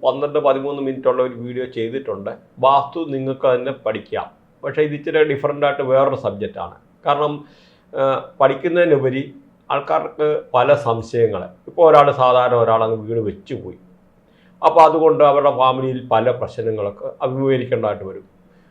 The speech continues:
അപ്പോൾ പല ആൾക്കാർ അവർക്ക് കർമ്മം ചെയ്യാൻ വേണ്ടി ഒരുപാട് യന്ത്രങ്ങൾ, സാമഗ്രികൾ, അതായത് എന്ന് പറഞ്ഞാൽ നോർത്ത് ഇന്ത്യയിലും അവിടെ നിന്നും ഇവിടെ നിന്നും, ആ, അത് ചെയ്തിട്ട് ചെറിയ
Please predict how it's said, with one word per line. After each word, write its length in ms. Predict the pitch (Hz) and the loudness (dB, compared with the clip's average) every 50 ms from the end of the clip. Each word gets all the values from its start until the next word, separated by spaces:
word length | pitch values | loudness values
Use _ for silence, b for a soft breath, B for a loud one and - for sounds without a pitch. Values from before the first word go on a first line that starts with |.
| b b - | b b -6
അപ്പോൾ 280 | 151 - 160 156 156 - | 0 2 2 2 4 6
പല 120 | 151 147 151 | 6 6 8
ആൾക്കാർ 560 | 147 139 135 131 131 135 131 127 127 131 131 - - | 8 8 6 6 4 4 4 4 4 2 0 -4 -2
അവർക്ക് 260 | 117 117 120 117 135 | 2 2 2 2 0
കർമ്മം 480 | 127 131 127 123 123 127 135 131 123 | 0 0 0 0 0 0 -2 -2 -2
ചെയ്യാൻ 320 | 117 120 120 120 120 120 120 | -2 0 2 2 2 2 0
വേണ്ടി 200 | 120 117 117 120 | -2 -2 -2 -4
ഒരുപാട് 340 | 117 113 117 120 120 117 113 | -4 -2 2 2 2 2 2
യന്ത്രങ്ങൾ, 600 | 110 113 117 117 127 123 127 120 117 117 110 110 | 0 0 0 0 2 2 2 2 2 0 0 -2
സാമഗ്രികൾ, 760 | 110 - 120 117 117 117 117 117 113 110 110 107 107 107 110 | -2 0 0 0 0 0 -2 -4 -4 -4 -8 -6 -4 -4 -4
അതായത് 380 | 110 110 113 117 113 110 113 | -2 0 0 0 0 0 -2
എന്ന് 160 | 113 110 113 110 | -4 -4 -4 -8
പറഞ്ഞാൽ 180 | 110 110 117 | -6 -6 -4
നോർത്ത് 300 | 113 113 113 110 - - | -4 -4 -4 -6 -6 -10
ഇന്ത്യയിലും 320 | 117 113 110 113 110 120 123 | -10 -8 -6 -4 -2 -2 -2
അവിടെ 220 | 113 110 110 113 | -2 0 0 -2
നിന്നും 160 | 110 113 113 | -2 -2 -4
ഇവിടെ 140 | 110 110 113 | -4 -4 -6
നിന്നും, 320 | 110 113 113 113 117 120 | -4 -6 -8 -10 -10 -8
ആ, 220 | 117 113 113 110 110 | -8 -6 -6 -6 -8
അത് 180 | 107 110 110 - | -8 -10 -12 -10
ചെയ്തിട്ട് 320 | 113 110 107 110 110 - 123 | -8 -8 -6 -8 -8 -10 -12
ചെറിയ 300 | - - 110 110 113 | -8 -8 -6 -4 -4